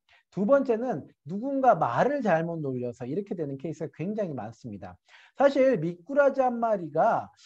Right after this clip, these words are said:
어, 이 조직을 되게 많이 망가뜨리거든요. 네트워크 마케팅 사업 같은 경우. 근데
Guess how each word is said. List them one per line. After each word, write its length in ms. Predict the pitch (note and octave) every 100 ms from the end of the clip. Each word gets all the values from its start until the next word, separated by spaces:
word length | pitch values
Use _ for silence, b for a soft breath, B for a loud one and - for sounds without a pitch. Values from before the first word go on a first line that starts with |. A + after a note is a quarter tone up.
| b -
어, 80 |
이 120 | E3+ D3+
조직을 500 | F#3 F#3+ A#3 A#3 D#3+
되게 280 | F3 G#3 F3+
많이 420 | B2+ D#3 B3+ D4
망가뜨리거든요. 920 | E3+ C3+ C3 A#2+ G2+ F#2 F#2 G2+ F#3+
네트워크 280 | C#3 D#3 C#3
마케팅 240 | A2 G#2+
사업 200 | G#2 F#2
같은 220 | G2 _
경우. 140 | G2 D3
근데 240 | G#3 B3+